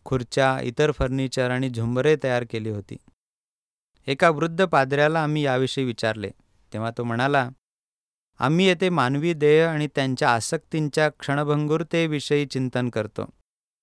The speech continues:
यामुळे आम्हाला देहाच्या प्रलोभनांवर विजय प्राप्त करता येतो. यातून आम्ही भगवतधामाच्या आश्रयाची याचना करू शकतो." आम्ही दोघे एकचित्त ऐकत होतो. तळघरामध्ये आणखी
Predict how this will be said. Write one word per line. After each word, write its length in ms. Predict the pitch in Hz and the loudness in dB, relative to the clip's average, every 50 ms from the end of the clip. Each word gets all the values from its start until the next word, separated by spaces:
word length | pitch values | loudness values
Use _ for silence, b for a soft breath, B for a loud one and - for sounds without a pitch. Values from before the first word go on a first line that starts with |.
| _ _ _ _ _ _ - | _ _ _ _ _ _ -2
यामुळे 440 | 120 123 127 131 131 127 131 139 139 | 0 0 2 2 2 0 0 2 2
आम्हाला 500 | 123 117 120 120 120 131 139 147 147 143 | 2 0 0 0 0 2 2 4 2 2
देहाच्या 540 | 131 127 120 113 120 131 143 135 160 147 135 | 2 0 -2 0 0 -2 -2 0 0 0 0
प्रलोभनांवर 960 | 131 127 123 127 127 139 139 135 143 151 156 160 160 160 156 151 147 143 139 | 0 -2 -4 -2 -2 -2 -2 -2 -2 -2 0 0 0 0 0 0 0 0 0
विजय 300 | 123 120 117 131 139 143 | -2 -2 0 0 -2 0
प्राप्त 360 | 131 131 123 117 - - 127 113 - | 0 0 -2 -2 -2 -4 -8 -4 -4
करता 280 | 110 110 - 110 104 | -4 -4 -2 -2 -2
येतो. 320 | 101 98 95 - 110 - _ _ _ _ _ _ _ _ _ _ _ _ _ _ _ _ _ _ - | -2 -2 -4 -8 -14 -16 _ _ _ _ _ _ _ _ _ _ _ _ _ _ _ _ _ _ 0
यातून 360 | 127 123 123 - 147 151 147 | 0 0 0 0 0 -2 0
आम्ही 240 | 139 139 143 143 135 | 0 0 0 -2 -2
भगवतधामाच्या 800 | 120 117 113 139 147 147 131 135 131 135 135 135 127 143 127 110 | -2 -2 -2 0 -2 0 -2 -2 -2 -2 -2 -2 -2 0 -2 -2
आश्रयाची 540 | 104 - - 120 135 139 139 131 - 165 | -2 -4 -4 -2 0 0 0 0 0 -2
याचना 400 | 160 117 117 - 135 135 135 131 | -2 -2 -2 -2 -2 0 0 0
करू 220 | 120 - 113 113 117 | 0 -2 -4 -4 -4
शकतो." 440 | - - 104 - _ - 110 110 - _ _ _ _ _ _ _ _ _ _ _ _ _ _ _ _ _ _ _ _ _ _ _ _ _ _ _ _ _ _ _ _ - | -6 -8 -10 -10 _ -14 -14 -14 -16 _ _ _ _ _ _ _ _ _ _ _ _ _ _ _ _ _ _ _ _ _ _ _ _ _ _ _ _ _ _ _ _ -10
आम्ही 200 | 98 107 120 120 | -4 -2 -2 -2
दोघे 280 | 117 120 113 113 123 123 | 0 0 0 0 0 0
एकचित्त 680 | 123 117 113 - - 127 - - 131 - _ _ - | 0 -2 -4 -2 -4 -4 -4 -4 -8 -10 _ _ -8
ऐकत 460 | 131 127 - 117 113 - - 110 107 - | -6 -6 -4 -6 -8 -6 -6 -8 -8 -8
होतो. 240 | 107 - - 123 123 - _ _ _ _ _ _ _ _ _ _ _ _ _ _ _ _ - | -10 -10 -12 -14 -16 -18 _ _ _ _ _ _ _ _ _ _ _ _ _ _ _ _ 2
तळघरामध्ये 760 | 139 139 143 127 127 127 131 131 135 139 135 131 147 151 160 | 2 2 2 2 0 0 2 2 2 0 0 2 4 2 2
आणखी 520 | - - 113 117 123 120 - - - 160 | 2 -2 -4 -4 -4 -6 -8 -6 -8 -8